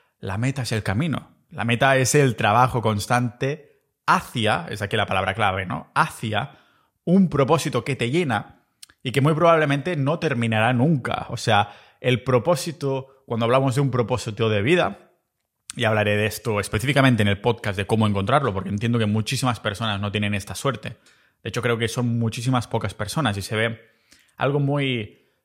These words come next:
importante que también he reiterado en este podcast, que una cosa es estar buscando el propósito, que ya es un muy buen trabajo. Después hay un porcentaje muy pequeño de personas que ya lo han encontrado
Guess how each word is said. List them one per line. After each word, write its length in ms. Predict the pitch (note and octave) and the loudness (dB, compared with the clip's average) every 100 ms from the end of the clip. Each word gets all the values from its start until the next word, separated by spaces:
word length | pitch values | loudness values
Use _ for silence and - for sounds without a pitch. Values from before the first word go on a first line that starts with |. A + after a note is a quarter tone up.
| _ | _
importante 560 | C#3 C3+ B2+ A#2+ C#3 C#3+ | 0 0 2 0 0 0
que 80 | B2+ | 0
también 240 | A#2+ C3 | 2 2
he 80 | C#3 | 2
reiterado 400 | B2 A2+ A2+ B2 | 0 0 2 2
en 80 | A#2 | 2
este 180 | G#2 G#2+ | -2 -4
podcast, 540 | D#3 - - - - | -6 -4 -10 -10 -10
que 380 | A2+ A2 - _ - _ _ _ | -4 -4 -6 _ -20 _ _ _
una 200 | D3 G3+ | 0 0
cosa 180 | G3+ G#3+ | 2 0
es 60 | |
estar 300 | D3 - E3+ | 0 -2 -2
buscando 460 | C#3+ B2 C#3 C3+ B2 | 0 -2 0 2 2
el 120 | A2 | 2
propósito, 520 | A2+ G2 D3+ - C3 | 0 0 0 -2 -4
que 120 | D3+ A2 | -4 -2
ya 80 | |
es 80 | G#2 | 0
un 100 | A2+ | 0
muy 160 | A2 A2+ | 2 2
buen 220 | G#2 G2+ | 2 0
trabajo. 600 | G#2 A#2 - A#2+ D3+ - _ _ | 2 2 2 -2 -6 -8 _ _
Después 280 | - - E3+ | -8 -2 2
hay 120 | F#3 | 4
un 100 | F#3 | 2
porcentaje 560 | F3+ E3 B2+ B2 D#3 B2 | 2 0 0 -2 -2 0
muy 140 | D#3 | -2
pequeño 320 | D#3+ D#3 D3 | -2 -2 -2
de 80 | C3 | -2
personas 440 | A2+ G#2 C#3+ G#2+ | -2 -4 -4 -4
que 160 | - G#2+ | -6 -4
ya 160 | A2 G3 | 0 4
lo 120 | D#3 | 4
han 100 | B2 | 4
encontrado 800 | G#2+ - G2 G2 D#3 A2 - | 2 0 -4 2 2 2 -2